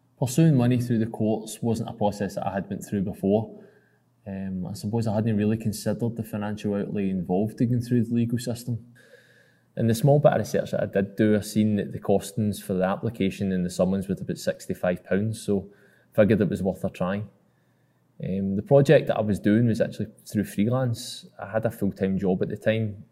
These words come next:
um, which, which had a salary, so I wasn't reliant on the money as such. But I had spent a good deal of time on the project, and I'd added value to the client's business.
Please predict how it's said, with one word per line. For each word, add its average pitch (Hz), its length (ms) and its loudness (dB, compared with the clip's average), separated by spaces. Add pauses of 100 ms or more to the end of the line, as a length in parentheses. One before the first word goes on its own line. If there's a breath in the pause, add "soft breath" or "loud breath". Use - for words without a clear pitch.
(140)
um, 90 600 -6
which, - 340 -6
which - 160 -10
had 90 120 -2
a 87 60 -6
salary, 113 480 2
so 101 160 0
I 98 40 2
wasn't 113 300 -2
reliant 98 460 0
on 107 80 -6
the 92 60 -2
money 101 300 -2
as 120 120 -6
such. - 380 -4 (400 soft breath)
But 117 80 4
I 113 60 2
had 139 120 6
spent 139 240 2
a - 60 2
good 98 180 2
deal 104 200 2
of 95 100 -6
time 104 280 2
on 104 100 0
the 95 60 -2
project, - 680 -2 (160)
and 95 480 -4
I'd 98 160 -4
added 101 320 2
value 98 300 4
to - 80 -4
the 101 80 -6
client's 98 320 -6
business. 117 560 -4